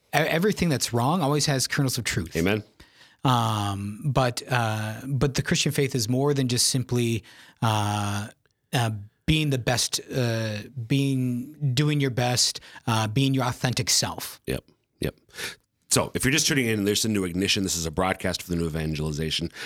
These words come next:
Speaker 2: I'm your host, Doctor Chris Bergwald, and visiting today in studio with Father Andrew Dickinson about his answer to the question, "What does it mean to be Christian?" So just right there, we're talking about how it's not self-actualization. And, and as you said, I mean, ev-,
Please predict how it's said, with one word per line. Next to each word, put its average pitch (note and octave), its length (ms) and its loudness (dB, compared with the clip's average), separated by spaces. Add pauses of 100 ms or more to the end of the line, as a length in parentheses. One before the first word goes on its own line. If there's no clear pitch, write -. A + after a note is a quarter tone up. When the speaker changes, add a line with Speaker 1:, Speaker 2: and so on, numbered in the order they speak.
(140)
Speaker 2:
I'm F#2+ 100 2
your F#2+ 100 2
host, F#2 200 -2
Doctor E2+ 180 -6
Chris - 180 -4
Bergwald, D2+ 560 -2
and E2+ 160 -2
visiting E2+ 340 0
today E2+ 200 -4
in D#2 80 -4
studio E2 380 -2 (260)
with - 100 -2
Father F#2+ 240 2
Andrew F#2+ 300 2
Dickinson F2 540 0
about D#2+ 480 -2
his D#3 180 0
answer G2+ 260 0
to - 140 -6
the E2 80 -6
question, E2 460 -2 (240)
"What - 100 2
does F#2+ 140 2
it E2+ 80 -2
mean E2+ 240 0
to - 80 -4
be D#2 120 -2
Christian?" - 520 -4 (280)
So A2+ 280 4
just C3 240 2
right D3 180 4
there, F#2+ 500 0
we're F#2 140 -2
talking G2+ 540 0
about E2 300 -2
how E2+ 360 0
it's - 260 0
not G2 600 0
self-actualization. D#2 1200 -2
And, G2 100 0 (300)
and G#2 120 4
as A2 140 2
you B2+ 80 4
said, D#3+ 340 4
I A2 40 0
mean, A2 180 -2 (400)
ev-, A2+ 140 0